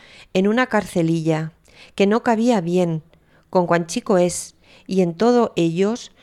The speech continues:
no se mudó la túnica con haber estado a la muerte".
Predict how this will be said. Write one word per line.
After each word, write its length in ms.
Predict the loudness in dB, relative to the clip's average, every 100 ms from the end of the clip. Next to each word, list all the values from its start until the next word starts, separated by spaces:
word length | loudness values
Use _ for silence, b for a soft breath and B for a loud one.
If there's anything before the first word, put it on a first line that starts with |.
| b -4
no 160 | -2
se 180 | 2 2
mudó 420 | 2 2 2 2 2
la 220 | -2 0
túnica 680 | 2 2 2 -2 -4 -4 -6
con 180 | -4 -2
haber 220 | 0 0
estado 540 | -2 -4 -4 -2 -2 -6 _
a 100 | -4
la 120 | -2
muerte". 500 | -2 -2 -4 -10 -16